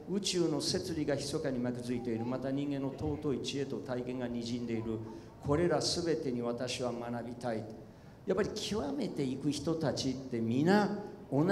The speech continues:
じ聖なる領域に入っていくなと思うんですよ。だから今、そういうインディアンと共に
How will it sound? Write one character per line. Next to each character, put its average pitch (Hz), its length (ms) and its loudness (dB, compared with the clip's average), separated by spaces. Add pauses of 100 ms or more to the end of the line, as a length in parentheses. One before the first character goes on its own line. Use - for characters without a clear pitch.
じ 196 160 0
聖 226 560 6
な 147 180 6
る 123 180 2
領 156 200 6
域 160 200 2
に 139 80 4
入 196 220 2
っ - 20 -4
て 127 120 -2
い 120 40 0
く 127 100 -2
な 123 140 0
と 123 100 -4
思 113 160 -4
う 117 60 -6
ん 113 40 -4
で 104 120 -4
す - 80 -6
よ。 98 180 0 (720)
だ 160 100 6
か 160 80 8
ら 151 60 8
今、 175 460 4 (300)
そ 185 260 4
う 175 60 6
い 165 120 2
う 156 360 4
イ 190 100 2
ン 202 140 4
デ 165 80 8
ィ 147 40 8
ア - 20 6
ン 139 80 2
と 143 120 0
共 143 380 2
に 139 600 2